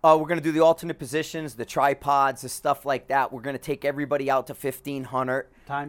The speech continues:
Speaker 1: Uh,
Speaker 2: drills,
Speaker 1: uh,
Speaker 2: uh,
Speaker 1: time drills,
Speaker 2: reticle
Speaker 1: reticle
Speaker 2: drills.
Speaker 1: drills, things like that. I mean, we do put a lot into a two-day. I mean, we knock out a lot of shooting in a two-day class. Um, these guys, we, we, they were pretty much done by three o'clock.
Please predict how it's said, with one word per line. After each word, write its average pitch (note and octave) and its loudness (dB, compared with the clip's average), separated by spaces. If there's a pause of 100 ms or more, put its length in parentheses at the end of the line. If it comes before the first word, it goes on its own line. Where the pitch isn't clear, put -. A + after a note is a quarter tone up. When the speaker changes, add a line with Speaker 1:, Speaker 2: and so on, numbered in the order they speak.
Speaker 1:
Uh, D3 0
Speaker 2:
drills, C#3 -4
Speaker 1:
uh, C#3+ 6
Speaker 2:
uh, C#3 8
Speaker 1:
time D#3+ 0
drills, D3+ 2
Speaker 2:
reticle C3 -12
Speaker 1:
reticle D3+ 4
Speaker 2:
drills. D3 0
Speaker 1:
drills, C#3+ 2
things D#3 -6
like C#3 -2
that. C#3 0 (200)
I E3 -4
mean, G#3+ 0
we A3+ -4
do G#3 -6
put - -2
a D#3+ 0
lot B2 0
into C#3+ -6
a B2+ 0
two-day. C#3 0
I B2 -4
mean, A#2 -6
we D3+ -6
knock D#3 -2
out B2 -2
a - -10
lot A2 0
of A2 -12
shooting A2+ -10
in G#2 -12
a G2+ -12
two-day G#2 -10
class. G2+ -6 (320)
Um, B2+ 4
these D3+ -4
guys, C#3+ 4
we, C#3+ -6
we, C3+ -8
they C#3+ 2
were E3+ 0
pretty D3 -6
much B2 -8
done B2 0
by G#2 -6
three A#2+ -10
o'clock. G2 -8